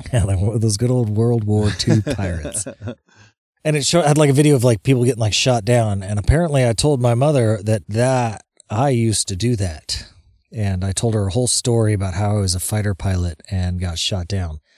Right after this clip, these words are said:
Speaker 1: So my mom fully believes that I was a fighter pilot in a previous life.
Speaker 2: Interesting. Were you, like, giving any sort of details or anything that a child your age would, would know about? Like
Speaker 1: Supposedly, again,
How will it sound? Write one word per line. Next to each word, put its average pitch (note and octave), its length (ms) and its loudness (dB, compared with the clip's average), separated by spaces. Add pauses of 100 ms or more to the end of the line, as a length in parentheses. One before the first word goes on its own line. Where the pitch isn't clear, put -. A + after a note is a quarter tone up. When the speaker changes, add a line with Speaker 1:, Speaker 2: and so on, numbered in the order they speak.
(280)
Speaker 1:
So G2 220 -2
my F#2 140 2
mom B2+ 320 0
fully G#3+ 340 2
believes C3+ 440 4
that A#2+ 120 2
I A#2+ 60 6
was A2+ 100 4
a G2+ 60 0
fighter A2+ 280 2
pilot F2 500 0
in E2+ 480 -4 (260)
a F#2+ 140 -4
previous F2 460 -4
life. - 400 -14 (260)
Speaker 2:
Interesting. A2 760 4
Were G#2 100 6
you, A2+ 160 4
like, A#2 200 4
giving B2 300 4
any A2+ 420 4
sort A#2 280 2
of E2+ 160 -2
details B2+ 560 2
or C#3 80 4
anything C3+ 400 2
that G#2+ 220 4 (480)
a G2 80 2
child G2 440 2
your G2+ 260 4
age G#2 500 2
would, G#2+ 260 2
would F#2 300 0
know G2+ 140 4
about? C#3 240 0
Like C3+ 100 0
Speaker 1:
Supposedly, B2+ 880 4 (180)
again, B2 540 2